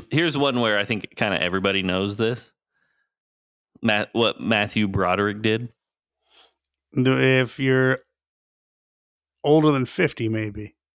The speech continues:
Speaker 1: Um, for people who don't know who Matthew Broderick is, he was in Ferris Bueller's Day Off. He was Ferris Bueller.
Speaker 2: Oh, th-, that probably cleared it up for them.
Speaker 1: Yeah, I mean, that's a classic movie.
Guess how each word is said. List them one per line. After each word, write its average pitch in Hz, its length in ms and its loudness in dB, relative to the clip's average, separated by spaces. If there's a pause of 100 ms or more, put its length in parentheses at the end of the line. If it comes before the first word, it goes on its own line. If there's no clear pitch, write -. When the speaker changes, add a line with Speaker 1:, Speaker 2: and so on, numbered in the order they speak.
(1160)
Speaker 1:
Um, 110 400 0
for 117 360 -4 (180)
people 123 280 -2
who 113 100 0
don't 101 180 0
know 95 120 -2
who 98 120 -2
Matthew 90 400 -4
Broderick 90 560 -4
is, 101 440 -4
he 95 360 0
was 92 260 -2
in 90 180 -4
Ferris 92 320 -4
Bueller's 92 400 -2
Day 92 200 -2
Off. 95 360 -4
He 104 140 0
was 90 380 -6 (880)
Ferris 90 260 -2
Bueller. 90 360 -2 (680)
Speaker 2:
Oh, 143 160 0
th-, 113 240 -8
that 127 220 0
probably 117 200 -2
cleared 117 240 -4
it 117 80 -4
up 120 140 -8
for - 120 -12
them. 113 200 -10 (500)
Speaker 1:
Yeah, 131 400 0
I 123 40 0
mean, 131 120 2
that's 113 160 0
a - 40 -10
classic 107 400 0
movie. 107 500 0